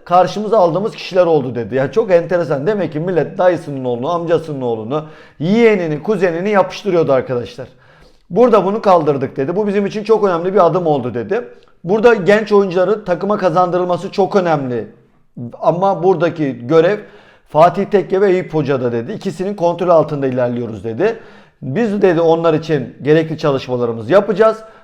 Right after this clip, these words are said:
Fatih Hoca'nın ve Eyüp Hoca'nın önünü açacağız. Onlara gerekli çalışma ortamını hazırlayacağız. Top onlarda dedi.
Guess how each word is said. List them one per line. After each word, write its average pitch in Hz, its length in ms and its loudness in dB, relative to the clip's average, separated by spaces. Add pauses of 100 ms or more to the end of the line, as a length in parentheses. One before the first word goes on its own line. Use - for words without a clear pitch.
(100)
Fatih 190 360 4
Hoca'nın 208 340 2
ve 175 80 2
Eyüp 170 200 2
Hoca'nın 151 380 -2
önünü 143 320 -4
açacağız. 185 680 2
Onlara 190 360 4
gerekli 156 380 0
çalışma 131 380 -4
ortamını 117 320 -6
hazırlayacağız. 180 560 0
Top 214 200 2
onlarda 196 460 2
dedi. 127 240 -2